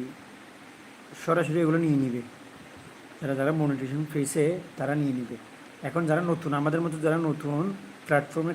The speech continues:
কাজ করতে চাচ্ছে, এই তাদের জন্য basically এটা অনেক টাফ ব্যাপার। আপনারা, আমি, আমার মতো অরিজিনাল ভিডিও করেন, অরিজিনাল নিজের কণ্ঠে দিয়ে অথবা অন্যজনের কণ্ঠ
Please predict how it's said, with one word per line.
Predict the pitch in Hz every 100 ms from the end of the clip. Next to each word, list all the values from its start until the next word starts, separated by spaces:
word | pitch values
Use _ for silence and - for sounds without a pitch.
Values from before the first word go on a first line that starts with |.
| 165
কাজ | 151 156
করতে | 151 156
চাচ্ছে, | 165 160 175 180 226 - - - - - - - - - - - - 135
এই | 139 139 143 - - - - - - - - - - -
তাদের | 147 143 147 147
জন্য | 156 151 147 135
basically | 147 - 143 143 143
এটা | 147 135 -
অনেক | 135 135 - - -
টাফ | 139 127
ব্যাপার। | 143 175 208 - - - - -
আপনারা, | 151 190 233 247 247 -
আমি, | 180 226 220 202 196 135 101 71 - 160
আমার | 156 170 190
মতো | 202 190
অরিজিনাল | 143 165 175 165
ভিডিও | 170 160 165
করেন, | 135 113 - - - - -
অরিজিনাল | 151 131 143 160 151
নিজের | 139 135 131
কণ্ঠে | 143 139 143 135
দিয়ে | 143 143 135 _ _ - - - - - - 147
অথবা | 135 139 143
অন্যজনের | 139 135 135 131 -
কণ্ঠ | 135